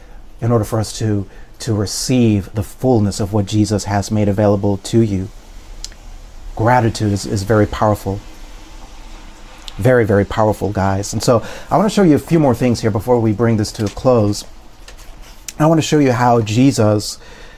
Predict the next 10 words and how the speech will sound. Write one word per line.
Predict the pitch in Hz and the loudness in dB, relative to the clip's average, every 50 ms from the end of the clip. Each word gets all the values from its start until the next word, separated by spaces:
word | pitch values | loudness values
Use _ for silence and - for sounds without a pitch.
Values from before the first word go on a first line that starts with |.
| - - - - - - - - - | -20 -20 -20 -20 -20 -20 -8 -2 0
operated | 131 143 143 139 - 127 120 113 110 107 98 | 2 2 2 2 2 4 4 4 4 4 4
in | 110 110 104 | 2 4 4
this, | 98 110 107 98 - - - - | 4 4 2 2 0 -4 -2 0
uh, | 110 107 107 107 104 104 98 - - - - - - - - - - - - - - - - - - - | 2 4 4 6 6 4 2 0 -4 -12 -20 -20 -20 -20 -20 -20 -20 -20 -20 -20 -20 -20 -20 -12 -6 0
himself | 117 120 110 - - 143 135 110 98 - - | 2 2 2 2 4 4 4 4 2 -2 -4
here, | - 104 104 101 104 101 107 - - | -2 0 2 2 2 2 0 -2 -2
and | 110 107 101 104 | -2 0 0 0
how | 110 110 104 104 101 | 0 2 2 2 2
a | 95 | 0
supernatural, | 90 - - 127 - - 110 113 107 104 - - - 107 101 98 98 101 | 0 -2 -2 -2 0 0 0 0 0 0 0 -2 0 0 2 2 0 -2